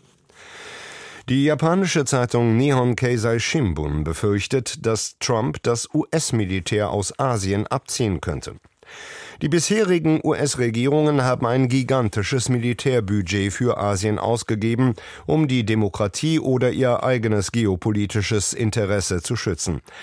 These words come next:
Ein möglicher Rückzug würde sich nicht nur negativ auf die U S A auswirken. Anders als von Trump erhofft,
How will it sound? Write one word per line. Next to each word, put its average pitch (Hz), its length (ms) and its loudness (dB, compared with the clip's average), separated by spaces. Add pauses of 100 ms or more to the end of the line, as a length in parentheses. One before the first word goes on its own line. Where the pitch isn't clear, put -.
(240)
Ein 92 140 2
möglicher 151 460 2
Rückzug 127 640 -2
würde 117 320 2
sich 101 280 -2
nicht 139 280 0
nur 110 160 2
negativ 107 520 0
auf 92 160 -2
die 110 100 -2
U 113 140 0
S 107 120 0
A 151 180 2
auswirken. 85 640 -2 (380)
Anders 123 460 2
als 107 240 0
von 92 240 0
Trump 110 280 0
erhofft, 110 400 0